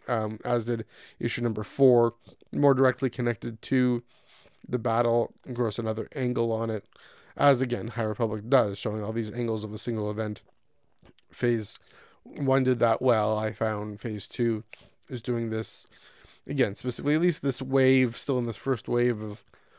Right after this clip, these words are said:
phase two, all about the different impact and different impacts and implications of this battle.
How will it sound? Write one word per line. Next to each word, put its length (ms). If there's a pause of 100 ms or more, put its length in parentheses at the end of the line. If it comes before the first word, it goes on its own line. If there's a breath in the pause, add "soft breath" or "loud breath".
(180 soft breath)
phase 320
two, 400 (880 soft breath)
all 160
about 280 (280)
the 220
different 460
impact 540
and 340
different 280
impacts 600
and 320 (400 soft breath)
implications 720
of 220
this 160
battle. 420